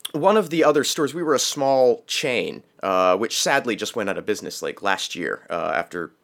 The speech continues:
something like, uh, twenty-five years in operation.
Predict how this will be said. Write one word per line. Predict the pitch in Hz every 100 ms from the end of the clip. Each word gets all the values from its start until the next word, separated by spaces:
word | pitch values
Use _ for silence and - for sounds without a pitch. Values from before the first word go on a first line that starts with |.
| -
something | - -
like, | 87 - _ _ _ _ _ _ _ _ -
uh, | 82 -
twenty-five | - 110 107 - 104 95
years | 101 95 90
in | 90
operation. | 82 87 87 87 - 62